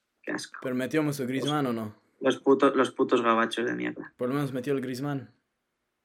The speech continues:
Speaker 1: Eh, no, ha metido Giroud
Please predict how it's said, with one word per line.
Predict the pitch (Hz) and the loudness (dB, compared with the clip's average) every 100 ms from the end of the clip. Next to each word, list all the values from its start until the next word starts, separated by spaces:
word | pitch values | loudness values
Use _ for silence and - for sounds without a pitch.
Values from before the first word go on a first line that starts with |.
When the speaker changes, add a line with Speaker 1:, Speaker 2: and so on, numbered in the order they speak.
| _ _ _ _ _ _ _ _ | _ _ _ _ _ _ _ _
Speaker 1:
Eh, | 143 135 131 127 127 127 127 127 127 | 8 10 10 10 10 10 8 6 6
no, | 139 196 - - | 6 4 4 0
ha | 135 | 2
metido | 139 139 147 143 139 139 135 135 131 131 - _ _ _ | 2 4 6 6 6 8 8 6 4 0 -10 _ _ _
Giroud | 127 131 135 180 220 | 0 6 8 6 4